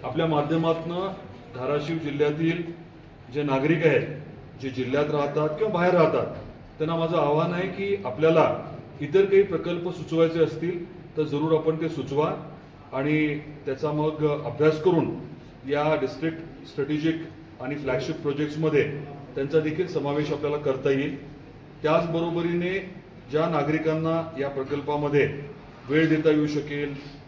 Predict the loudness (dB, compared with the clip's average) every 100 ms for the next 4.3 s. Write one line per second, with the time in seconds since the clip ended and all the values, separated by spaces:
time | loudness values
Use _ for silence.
0 | -10 -4 0 2 2 0 -2 -2 0 2
1 | 2 2 0 2 2 2 0 2 2 2
2 | -2 0 0 0 -10 -16 -18 -14 -10 -4
3 | -2 0 -2 0 0 0 0 0 2 2
4 | 4 2 0